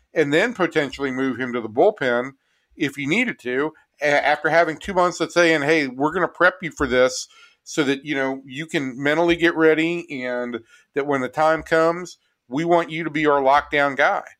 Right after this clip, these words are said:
Um, I, I think, I think there's a possibility for that to work. There's certainly some unknown when you're taking a starter and moving him into the closer's role. And, you know, Lance's fastball is not as overpowering as it once was.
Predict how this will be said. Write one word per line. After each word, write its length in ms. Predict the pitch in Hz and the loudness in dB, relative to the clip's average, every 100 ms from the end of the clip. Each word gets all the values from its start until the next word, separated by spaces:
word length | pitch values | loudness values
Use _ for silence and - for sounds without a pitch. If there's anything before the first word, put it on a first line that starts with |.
| _ _ _ _ | _ _ _ _
Um, 600 | 160 139 135 131 123 123 - - - | 0 2 2 0 -4 -8 -12 -8 -4
I, 120 | 151 | -2
I 100 | 151 | -2
think, 480 | 143 - 170 180 - _ _ _ _ _ _ _ _ - | -2 0 0 0 -10 _ _ _ _ _ _ _ _ -4
I 60 | 147 | -4
think 340 | - 151 135 | -2 -2 0
there's 160 | 180 165 | 0 0
a 40 | |
possibility 600 | 170 180 175 185 185 190 | 4 6 4 4 2 4
for 140 | 190 190 | 2 2
that 180 | 190 | 2
to 80 | 190 | 2
work. 360 | 180 190 226 - | 2 2 2 -2
There's 260 | 147 143 - | -2 0 2
certainly 380 | 190 196 202 | 2 2 0
some 180 | - 185 | 0 0
unknown 420 | 180 175 170 175 | 2 2 2 4
when 140 | 180 151 | 2 0
you're 100 | 147 | 0
taking 380 | 170 165 165 170 | 0 0 0 -4
a 60 | |
starter 520 | 165 - 165 160 175 | -2 4 4 6 4
and 120 | 170 135 | 4 2
moving 280 | 139 160 | -2 0
him 120 | 165 170 | -2 -2
into 160 | 170 | -4
the 80 | 185 | -4
closer's 420 | - 156 120 123 | 2 2 2 -4
role. 400 | 120 127 147 160 | -4 -2 0 -2
And, 300 | 165 139 127 110 _ _ _ _ | -4 -4 -6 -12 _ _ _ _
you 120 | - 143 | 0 2
know, 100 | 135 | 2
Lance's 460 | 131 160 175 180 | 2 2 0 -2
fastball 560 | - 175 170 - 170 147 | 2 4 4 4 4 4
is 100 | 127 | 2
not 240 | 131 151 | 2 2
as 140 | 165 165 | 2 2
overpowering 760 | 170 160 165 160 151 147 143 | 2 2 2 4 4 2 -2
as 100 | 131 | -2
it 120 | 139 | -2
once 320 | 135 131 117 | -2 -2 0
was. 420 | 185 208 147 143 | 4 6 4 2